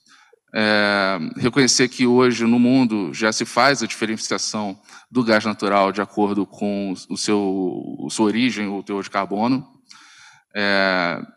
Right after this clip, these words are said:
no, no mercado internacional, e seria uma tendência natural do, do petróleo, é, é, ter, ter essa diferenciação, é, por esse motivo também. É, e,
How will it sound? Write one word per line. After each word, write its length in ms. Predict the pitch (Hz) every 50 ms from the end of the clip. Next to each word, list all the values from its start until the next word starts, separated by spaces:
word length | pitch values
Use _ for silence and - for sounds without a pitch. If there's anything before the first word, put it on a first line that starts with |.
| _ _ - 98 - -
no, 240 | 95 95 95 101 104
no 100 | 107 107
mercado 320 | 107 98 - 101 98 95
internacional, 880 | 98 92 104 101 104 101 - - 110 101 101 101 113 127 143 151 - - - - - - _ _
e 220 | - 107 107 104
seria 320 | 90 - - 104 95 107 107
uma 140 | 110 107 95
tendência 420 | - 104 101 95 101 98 - 101
natural 460 | 101 101 - 110 101 101 107 110 113
do, 400 | 98 98 98 95 90 90 78 67
do 100 | 92 101
petróleo, 640 | - - 95 - - 104 104 104 101 98 95 92 - - _ _ _ _ _ _ _ -
é, 800 | 95 98 95 92 92 90 90 87 87 90 87 80 65 67 - 50 - - - - - - - - _ -
é, 340 | 85 92 92 92 92 87 85
ter, 320 | - - 110 104 80 76
ter 180 | - 117 113 104
essa 200 | 95 - - 95
diferenciação, 920 | - - 107 95 101 95 - 98 87 - - 101 98 95 90 90 90 - _ _ _ _ _ _ _ -
é, 240 | 90 90 90 87
por 240 | 85 - 107 104 101
esse 240 | 101 98 - - 101
motivo 380 | 95 92 - - 101 90 98 110
também. 440 | 123 120 110 104 107 120 127 143 - - _ _ _ _ _ _ _ _ _ _ _ _ - - - _
É, 720 | - 107 107 104 104 104 104 104 104 101 101 101 98 98 92 90 - - _ _ _
e, 1080 | - 117 120 120 120 117 117 - - 113 117 117 117 117 113 110 110 107 107 104 101